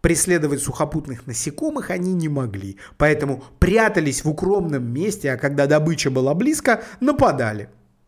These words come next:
Единственным оружием этих головастиков-переростков были челюсти, еще совсем рыбьи. Ученые предполагают, что как раз в это время у животных, вышедших на сушу, началась эволюция языка.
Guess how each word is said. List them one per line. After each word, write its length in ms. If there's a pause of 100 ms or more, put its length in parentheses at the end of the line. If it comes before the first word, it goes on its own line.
(140)
Единственным 960
оружием 640
этих 320
головастиков-переростков 1700
были 320
челюсти, 1000 (320)
еще 460
совсем 800
рыбьи. 720 (380)
Ученые 400
предполагают, 720
что 200
как 320
раз 340
в 100
это 280
время 360
у 120
животных, 580
вышедших 640
на 160
сушу, 460 (240)
началась 800
эволюция 680
языка. 760